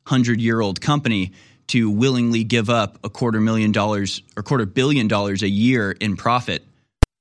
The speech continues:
uh, for you, because, you know, the, the,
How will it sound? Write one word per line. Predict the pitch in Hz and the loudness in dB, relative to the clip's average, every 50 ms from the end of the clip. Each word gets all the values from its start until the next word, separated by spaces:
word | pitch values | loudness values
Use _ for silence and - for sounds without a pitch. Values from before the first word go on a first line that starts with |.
| - | -12
uh, | - 92 87 69 | -8 -6 -6 -6
for | - - - 131 | -6 -2 0 2
you, | 123 139 185 190 139 - - - _ _ _ _ | 4 4 4 2 2 -2 -4 -14 _ _ _ _
because, | - 117 101 - 110 98 98 98 92 - - - _ _ _ _ _ _ _ _ _ - | -4 -4 0 0 0 0 0 0 -2 -4 -6 -8 _ _ _ _ _ _ _ _ _ -6
you | 117 107 | -2 -2
know, | 95 90 85 | 0 -2 0
the, | 90 95 90 87 85 | 0 0 -2 -2 -2
the, | - 98 85 82 | -2 -4 -4 -4